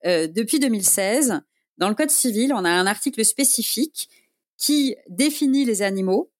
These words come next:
comme des êtres vivants doués de sensibilité. Alors, ça n'empêche pas que cou-, pour plein de, de choses différentes, notamment la vente, et cetera, on va toujours les traiter comme des choses, mais dans l'acceptation et la compréhension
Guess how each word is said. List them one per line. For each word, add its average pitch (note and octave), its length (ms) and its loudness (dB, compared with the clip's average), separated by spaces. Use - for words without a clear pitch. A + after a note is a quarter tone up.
comme A3 380 0
des F#3 280 0
êtres A#3 280 0
vivants G#3+ 580 0
doués A#3 420 0
de G#3+ 180 -2
sensibilité. G#3 920 0
Alors, F#3 340 0
ça C4 180 2
n'empêche C4 400 0
pas C4+ 280 0
que A#3+ 60 0
cou-, A3+ 220 -4
pour - 280 -4
plein E4 400 2
de, G3 720 0
de F#3+ 120 0
choses C#4+ 320 0
différentes, A#3 480 -2
notamment G3 400 -2
la F3+ 160 0
vente, A3 300 -2
et F#3 60 -8
cetera, G3 460 0
on G3 140 -2
va C#4 160 2
toujours B3+ 260 0
les G#3 80 0
traiter A#3 280 -2
comme G3 140 0
des F3 100 -2
choses, B3+ 400 2
mais C#4 400 0
dans D4 580 0
l'acceptation C#4 800 0
et C4 40 2
la F#3+ 140 0
compréhension C4+ 960 0